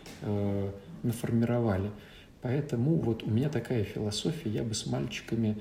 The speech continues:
вот так поступил, с девчонками не знаю. Вот, э, с девчонками не знаю. Но с другой стороны, всё-таки уметь давать ребёнку выбор, это, конечно, классно. Другой вопрос, э, если это и выбор,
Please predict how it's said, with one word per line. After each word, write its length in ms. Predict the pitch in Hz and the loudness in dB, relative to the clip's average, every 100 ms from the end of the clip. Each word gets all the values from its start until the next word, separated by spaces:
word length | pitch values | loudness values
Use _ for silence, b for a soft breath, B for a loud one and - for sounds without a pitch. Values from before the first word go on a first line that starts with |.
| B B B | B B B
вот 160 | 113 107 | -4 0
так 240 | 208 202 | 0 0
поступил, 420 | - - 110 - 101 | -2 -2 0 0 0
с 60 | |
девчонками 580 | 101 101 170 165 151 120 | -2 -4 0 0 0 2
не 160 | 113 107 | 2 2
знаю. 400 | 120 98 87 - B B B B - 120 | 2 0 0 -6 B B B B -10 -4
Вот, 560 | 104 117 101 98 - - - | -2 0 0 -2 -8 -12 -6
э, 160 | 101 | -4
с 60 | 92 | -2
девчонками 560 | 110 - 143 - - 107 | -4 -2 -2 0 0 2
не 80 | |
знаю. 320 | 104 120 92 104 | 2 2 2 2
Но 80 | |
с 60 | 117 | 2
другой 340 | 123 135 202 | 2 4 4
стороны, 440 | 180 - 117 113 147 | 2 0 0 0 0
всё-таки 540 | - 123 123 123 - - | -2 -2 -2 -2 -2 0
уметь 500 | 117 127 139 110 - B B B B - | 2 4 4 2 -4 B B B B -8
давать 480 | 120 110 120 117 - | 0 2 4 2 2
ребёнку 500 | 110 113 120 110 117 | 0 4 4 4 2
выбор, 320 | 117 165 110 | 2 2 2
это, 160 | 123 - | 2 -2
конечно, 300 | - - - | -6 -6 -6
классно. 500 | 113 101 101 - - B B B - | -2 -2 -2 -8 -10 B B B -8
Другой 320 | 123 113 123 | -2 2 4
вопрос, 580 | 117 113 - 143 151 - 117 | 6 4 4 4 4 -2 -2
э, 460 | 113 107 107 - | -2 0 -2 -2
если 640 | 110 110 120 - 117 110 110 B B - | 0 2 2 2 4 4 2 B B -8
это 200 | 123 - | 0 4
и 100 | 113 | 4
выбор, 520 | - 127 143 104 95 | 4 4 4 4 0